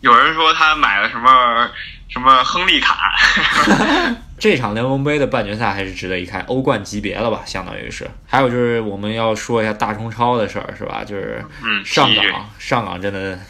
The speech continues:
Speaker 2: 太强了，是吧？<laughs>
Speaker 1: 有点无敌，然后大连一方真是太弱了。
Speaker 2: 啊，上一场拿了一分儿吧，然后这一场又输了山东。
Speaker 1: 对，输给鲁能意料之中吧，有卡狗也没用啊。
Speaker 2: 对，呃，然后就是恒大统治力确实下降了，是吧？在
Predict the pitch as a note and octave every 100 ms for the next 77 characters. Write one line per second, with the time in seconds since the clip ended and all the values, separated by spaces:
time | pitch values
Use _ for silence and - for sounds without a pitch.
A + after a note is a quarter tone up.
0 | - - A2+ G2 F#2 F#2+ F#2 G#2+ B2 D3+
1 | C3+ E4 B4+ - - C#4 - C3+ D#3 G#2+
2 | A2 B2+ A2+ A#2+ - - A2+ A#2+ A#2+ B2
3 | C3 C3 C#3+ C#3+ C#3+ C#3 C#3+ C3+ C3+ A2+
4 | A#2 G#2 E2 - - - G#2 G#2 A3 C3
5 | G2 F2+ F#2+ B2 F#3+ A2 - F2 E2+ E2
6 | F2 G#2 A2+ A2 G#2+ D3+ G#2+ F#2+ A2+ A#2
7 | - B2 A#2 A2 A2 A2 A2+ A2+ - -
8 | - - F3+ D#3 A#2 G#2+ B2 D3 A#2+ G#2+
9 | C3 A#2 G#2+ A#2 C#3 C#3 G#2 - A2 -
10 | - C3 B2+ B2 F#2+ G2 A2 F#2+ - -
11 | - - - F#2 E2+ - - - - -
12 | B2+ B2 A2 A2 A2 G#2+ A#2 B2 A#2+ D3+
13 | C#3+ C3 C3 A#2+ A#2 A2+ A2+ G#2+ A#2 C#3+
14 | D#3 G#2+ A#2 - A2+ C3 C#3 C3+ - C#3+
15 | G#2+ A#2+ A#2 G2+ A2+ F#2+ G2 - G2+ G2
16 | C3 A#2+ A2+ G#2+ G2+